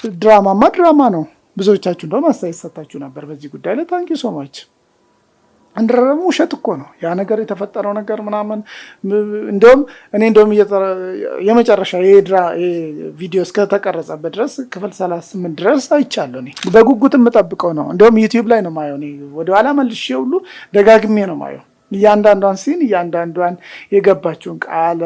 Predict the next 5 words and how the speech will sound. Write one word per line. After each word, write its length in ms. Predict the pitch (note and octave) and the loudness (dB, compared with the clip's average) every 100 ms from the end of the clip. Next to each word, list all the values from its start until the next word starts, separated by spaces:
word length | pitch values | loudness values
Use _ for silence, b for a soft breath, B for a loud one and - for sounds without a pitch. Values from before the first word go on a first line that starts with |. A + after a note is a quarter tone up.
| E3 | -6
ተውኔታቸውን፣ 760 | E3 F3 E3 D#3+ D#3 D3+ - D#3 | -8 -10 -8 -8 -8 -8 -10 -10
እያንዳንዷን 680 | D#3+ D#3+ E3 E3 E3 D#3+ D#3 | -8 -8 -8 -8 -8 -10 -10
ነገር፣ 260 | D#3 D3 D3+ | -12 -14 -12
እያንዳንዷን 600 | E3 E3+ E3 E3 E3 D#3 | -10 -8 -8 -8 -8 -2
ድርጊት 520 | G3 F#3+ D#3+ B3 - | -2 -2 -2 -2 -2